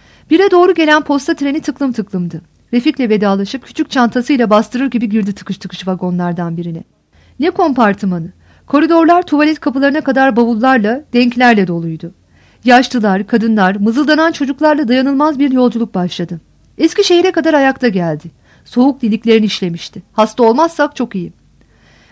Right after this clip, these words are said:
Eskişehir'de iki bardak sıcak sahlep içince kendine geldi. Biraz boşalmıştı sanki yandaki vagon. Boştaki kompartımanın kapı kıyısına bir koca karının yanına sekizinci olarak sığınıverdi. İkinci mevkilerde sekiz kişiydi artık.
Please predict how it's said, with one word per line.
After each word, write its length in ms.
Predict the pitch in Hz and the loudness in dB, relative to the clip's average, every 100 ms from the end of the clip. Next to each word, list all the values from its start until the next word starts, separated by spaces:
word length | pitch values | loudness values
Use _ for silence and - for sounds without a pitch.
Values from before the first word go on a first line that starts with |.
| - | -6
Eskişehir'de 580 | 302 381 - 370 359 349 | -2 0 2 2 2 -2
iki 160 | 381 | 0
bardak 340 | 320 302 311 - | 2 2 0 -2
sıcak 280 | 285 294 | -4 -2
sahlep 360 | - 269 277 302 | 0 2 2 0
içince 460 | 247 285 208 214 - | -4 -4 -2 -4 -2
kendine 400 | 262 240 233 220 | 0 2 2 2
geldi. 440 | 185 160 156 175 _ _ _ _ | -2 -6 -8 -14 _ _ _ _
Biraz 280 | 330 403 392 | 2 2 2
boşalmıştı 540 | 311 - 311 302 - | 0 2 2 0 -4
sanki 320 | 233 202 196 196 | -2 -2 -2 -2
yandaki 460 | 196 185 185 185 | -2 -2 -4 -6
vagon. 320 | 175 170 170 - _ _ - | -6 -6 -10 -14 _ _ 0
Boştaki 400 | 254 262 277 311 | 0 0 -2 0
kompartımanın 720 | 277 233 247 240 240 226 233 | 0 2 2 2 0 0 0
kapı 280 | 240 220 - | -2 -6 -4
kıyısına 520 | 202 170 175 190 330 _ _ | -4 -4 -6 -8 -8 _ _
bir 120 | 311 | 0
koca 280 | 330 285 330 | 2 0 2
karının 340 | 320 277 294 254 | 0 0 0 0
yanına 260 | 208 254 | 2 0
sekizinci 460 | 277 240 254 254 277 | -2 -2 0 0 0
olarak 320 | 226 226 247 | 0 0 -2
sığınıverdi. 680 | - 214 208 180 170 165 - _ _ _ _ _ _ - | -4 -2 -2 -2 -6 -8 -14 _ _ _ _ _ _ -8
İkinci 320 | - 381 392 | -4 0 0
mevkilerde 600 | 381 320 - 320 320 330 | 0 -2 0 2 2 0
sekiz 300 | 349 330 302 | -4 -4 -4
kişiydi 380 | - 190 196 175 | -6 -6 -4 -4
artık. 360 | 165 - - | -6 -8 -18